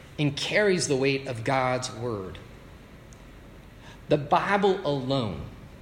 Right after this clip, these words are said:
okay, makes us wise for salvation through faith in Jesus Christ. No other book does that. It alone is sufficient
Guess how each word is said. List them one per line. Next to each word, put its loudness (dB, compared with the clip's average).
okay, -2
makes 2
us 6
wise 6
for 4
salvation 2
through 0
faith -2
in -2
Jesus -2
Christ. -4
No 4
other 4
book -4
does -2
that. -10
It 6
alone 2
is -2
sufficient 0